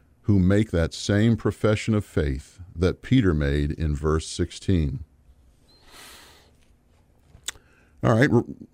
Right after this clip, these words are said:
probably right now you might be saying to yourself, I hear what Steve said, and I pretty well understand his Bible study process, but I'm still not really clear about why Jesus decided to build his church. Didn't Jesus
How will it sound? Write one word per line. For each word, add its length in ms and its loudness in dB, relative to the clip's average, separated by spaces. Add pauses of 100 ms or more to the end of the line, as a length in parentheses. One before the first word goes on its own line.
(200)
probably 320 4
right 240 6
now 180 2
you 160 4
might 220 2
be 100 0
saying 380 2
to 60 2
yourself, 680 -2 (720)
I 100 4
hear 160 4
what 180 2
Steve 360 2
said, 440 2 (280)
and 120 2
I 80 4
pretty 260 2
well 240 4
understand 540 2
his 100 0
Bible 380 0
study 340 -2
process, 640 -2 (920)
but 100 6
I'm 100 6
still 240 2
not 220 2
really 220 4
clear 320 4
about 320 2
why 300 2
Jesus 500 0
decided 480 2
to 60 2
build 300 4
his 160 0
church. 540 0 (960)
Didn't 280 6
Jesus 640 0